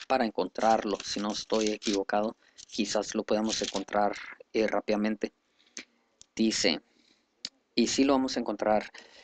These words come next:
eh, versículo diez dice, "De los hijos de José, de Efraín, Elisama, hijo de Amiud, de Manase, Gamaliel, hijo de Pedasur". Gamaliel, creo, si no estoy equivocado,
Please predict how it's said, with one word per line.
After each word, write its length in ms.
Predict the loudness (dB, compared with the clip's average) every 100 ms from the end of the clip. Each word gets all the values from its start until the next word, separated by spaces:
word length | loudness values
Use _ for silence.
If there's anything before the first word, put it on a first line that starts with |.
| -14 0
eh, 340 | 4 6 4
versículo 480 | 4 4 4 4 6
diez 220 | 8 6
dice, 260 | 4 0 2
"De 100 | 2
los 160 | 2 0
hijos 240 | 0 2
de 80 | 2
José, 680 | 0 -4 2 4 4 2 -6 0
de 120 | 2
Efraín, 640 | 2 2 0 4 4 4 0 _ _ -20 -20 _ _ _ 6
Elisama, 760 | 6 6 2 2 4 4 0 -4 _ _
hijo 300 | 4 6 6
de 360 | 6 4 2 -4 _ 0
Amiud, 400 | 2 4 4 2 0 _ _ 4
de 160 | 6
Manase, 600 | 6 4 2 2 -2 -4 _ -2
Gamaliel, 760 | 6 6 6 0 4 4 4 _ _
hijo 440 | 0 2 -2 -4 -6 _ 0
de 260 | 2 2 0
Pedasur". 680 | -2 0 0 -2 -2 -2 -4 -12 _ -4
Gamaliel, 760 | 2 4 4 2 4 4 2 _ -10
creo, 420 | 0 4 6 4 -4 _ _ _ _ _ _
si 180 | -4 -2
no 100 | 0
estoy 180 | 2 2
equivocado, 560 | 4 2 2 2 0